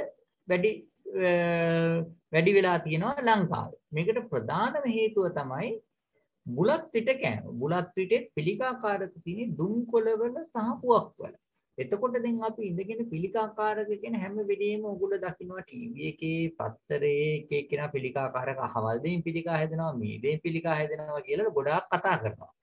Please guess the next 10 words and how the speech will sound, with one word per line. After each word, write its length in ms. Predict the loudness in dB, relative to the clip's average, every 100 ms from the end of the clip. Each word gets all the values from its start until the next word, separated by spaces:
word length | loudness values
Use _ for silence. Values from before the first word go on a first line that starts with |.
| _ _ _ -14 4
ඒ 140 | 8
වුණාට 440 | 8 6 4 4 6 6 2 _ _ _ _ _
හුඟ 180 | 4 4
දෙනෙක් 280 | 2 -2 -2
කතා 260 | -2 0 0
කරන්නේ 440 | 0 -2 -2 -4
නෑ 240 | 0 2 2 -2 -8 -20 _ _ _ -20 _ _ _ _ _ _ -14 -6
දුම් 220 | -2 0
කොළ 200 | 6 6
ගැන, 240 | 6 0